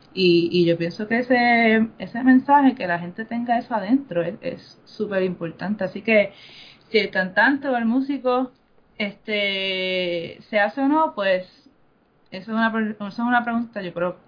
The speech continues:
creo que muy, muy, muy amplia, ¿verdad? Em, pero, pero me gusta pensar que sí, que, que todo el mundo podría hacerlo, como te expliqué, ¿verdad? Ya para el nivel de, de ser un profesional hay unas cosas que se,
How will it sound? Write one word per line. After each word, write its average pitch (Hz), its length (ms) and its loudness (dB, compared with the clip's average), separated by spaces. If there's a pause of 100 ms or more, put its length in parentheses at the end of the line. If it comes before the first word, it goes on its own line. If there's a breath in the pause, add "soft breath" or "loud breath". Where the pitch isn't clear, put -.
creo 170 180 -4
que 165 280 -2 (580)
muy, 196 280 2
muy, 202 200 4
muy 185 340 0
amplia, 165 480 -6
¿verdad? 160 340 -4 (280)
Em, 156 460 -4 (580 loud breath)
pero, 190 1300 4
pero 190 640 -2
me 196 200 -10
gusta 220 240 -10
pensar 226 260 -6
que 220 100 -14
sí, 196 160 -14
que, 175 300 -8
que 185 160 -10
todo 180 240 -2
el 190 80 -2
mundo 180 540 -6
podría 180 320 2
hacerlo, 156 400 -8
como 165 220 -10
te 175 80 -12
expliqué, 175 500 -2
¿verdad? 190 340 0
Ya 175 280 0
para 196 180 -6
el 202 60 -8
nivel 190 360 -8
de, 175 400 -6 (460)
de 175 120 -10
ser 170 200 -10
un 202 100 -6
profesional 196 580 -2
hay 190 160 -2
unas 170 180 -12
cosas 185 260 -18
que 196 120 -18
se, 190 300 -16